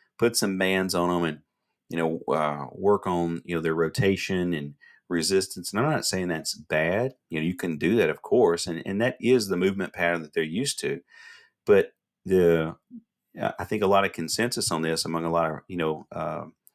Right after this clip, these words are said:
rehab professionals and sports professionals, uh, your trainers and so forth would be, they're doing so much of this now that's unilateral, that's on one side. Like, repetitive strain is very high. So you have a risk of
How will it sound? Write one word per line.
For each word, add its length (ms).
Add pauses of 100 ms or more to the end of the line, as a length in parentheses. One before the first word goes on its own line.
(120)
rehab 320
professionals 880
and 360
sports 280
professionals, 840 (420)
uh, 240
your 140
trainers 440
and 120
so 160
forth 300
would 120
be, 320 (800)
they're 140
doing 420
so 240
much 320
of 100
this 240
now 320 (500)
that's 280
unilateral, 640
that's 140
on 200
one 320
side. 500
Like, 140
repetitive 600
strain 500
is 140
very 240
high. 260
So 180
you 220
have 160
a 40
risk 300
of 160